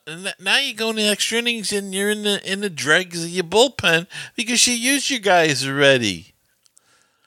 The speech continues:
Let 'em go two. Stretch 'em out a little bit. The old days, relief pitchers go three, four innings.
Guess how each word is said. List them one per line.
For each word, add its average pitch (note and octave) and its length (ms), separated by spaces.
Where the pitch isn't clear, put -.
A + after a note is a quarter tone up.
Let A#3+ 160
'em C#4 160
go C#4 180
two. B3 760
Stretch - 440
'em C4+ 120
out C#4 300
a D4 40
little A3 440
bit. D#3 600
The G#3 120
old C4+ 300
days, F3 460
relief A#3 340
pitchers C4 420
go B3 360
three, C#4+ 460
four C#4 420
innings. C#4+ 840